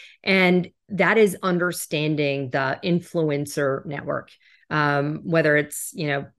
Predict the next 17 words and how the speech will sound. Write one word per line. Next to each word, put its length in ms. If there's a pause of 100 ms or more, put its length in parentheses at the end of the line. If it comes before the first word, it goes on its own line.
(140)
B 100
two 80
C 460
or 420
I've 160
spent 220
mostly 360
B 180
two 100
B. 300
So 160
there's 260
a, 200 (400)
you 80
know, 100
great 300
books 300